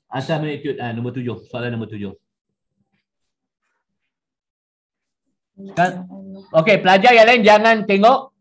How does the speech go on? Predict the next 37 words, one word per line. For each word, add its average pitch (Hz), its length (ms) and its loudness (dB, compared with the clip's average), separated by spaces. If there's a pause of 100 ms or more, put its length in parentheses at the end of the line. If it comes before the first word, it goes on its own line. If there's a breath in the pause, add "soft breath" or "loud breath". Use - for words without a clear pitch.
gambar 165 300 2
ajar, 214 160 4
jangan 196 180 2
tengok 175 160 -4
soalan. 165 220 2
Kita 180 160 -2
dengar 196 160 2
dia 190 100 2
baca, 196 240 2 (320)
kita 170 220 -2
buat 175 160 0
sama-sama. 147 560 0
Ah, 139 160 0
ini 202 80 0
cara 180 320 -2
mudah. 170 400 -2 (340)
Ini 165 160 -4
bagus. 170 320 -4
Saya 160 160 -2
suka 165 160 -6
macam 143 160 -6
ni. 110 160 -12 (160)
Saya, 190 160 0
pelajar 175 480 -4
saya, 214 180 2 (460)
kalau, 175 400 2 (320)
okey, 175 80 -2
awak 165 320 2
berdua 196 240 2
duduk 175 240 -2
berdua, 202 320 0
awak 151 280 0
baca, 208 160 -2 (1000)
awak 151 160 0
berhentikan, 160 400 -6
awak 143 160 -8
tulis. 117 240 -10